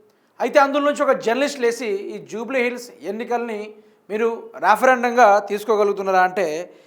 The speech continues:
దానిపైన రేవంత్ రెడ్డి ఇచ్చిన క్లారిటీగా తేలిపోయింది. "మేము గెలిచినా ఓడినా ఒకటే" అన్నట్టుగా రేవంత్ రెడ్డి చేతులు ఎత్తేసిండు. అందుకనే ఈ మధ్యలో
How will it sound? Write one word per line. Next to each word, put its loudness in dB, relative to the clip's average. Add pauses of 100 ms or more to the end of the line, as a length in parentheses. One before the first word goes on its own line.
(220)
దానిపైన 2
రేవంత్ 2
రెడ్డి 0
ఇచ్చిన -4
క్లారిటీగా 0
తేలిపోయింది. -6 (460)
"మేము 2 (140)
గెలిచినా 0
ఓడినా 2
ఒకటే" 0
అన్నట్టుగా 2 (240)
రేవంత్ 2
రెడ్డి -6
చేతులు -2
ఎత్తేసిండు. -14
అందుకనే -2 (600)
ఈ -4
మధ్యలో 4